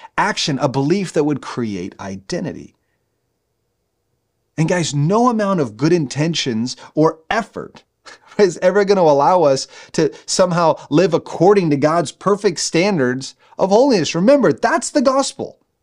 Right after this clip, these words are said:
That not that we're okay when we're compared to other people, or that we're sort of sick and we just need to get pushed over the line. The standard is God's perfect holiness. We are more wicked and far away from that than we could ever imagine, but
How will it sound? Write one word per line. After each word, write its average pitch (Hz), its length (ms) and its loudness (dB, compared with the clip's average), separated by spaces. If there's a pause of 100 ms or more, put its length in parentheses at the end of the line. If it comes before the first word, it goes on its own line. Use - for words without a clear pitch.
(720)
That 196 180 0
not 226 240 -2
that 247 120 4
we're 214 220 4
okay 220 1040 0 (360)
when 190 140 0
we're 190 100 0
compared 185 480 0
to - 120 -2
other 170 200 0
people, 208 420 0
or 202 80 4
that 170 140 0
we're 160 100 -2
sort 214 300 0
of 208 60 -2
sick 226 380 -4
and 180 60 0
we 165 80 -2
just 180 160 -2
need 202 80 -4
to 185 80 -6
get 156 180 -4
pushed 202 300 -2
over 208 200 2
the 180 80 0
line. 165 460 0 (220)
The 156 80 0
standard 202 720 0
is 120 160 -4
God's 139 320 0
perfect 214 440 -2
holiness. 143 640 -2 (280)
We 196 160 4
are 156 120 4
more 156 260 0
wicked 190 360 0
and 131 120 -4
far 160 220 2
away 151 260 2
from 147 180 -6
that 117 200 -2
than 123 120 -4
we 123 100 -2
could 117 140 -2
ever 117 200 0
imagine, 151 640 -2
but 101 460 -8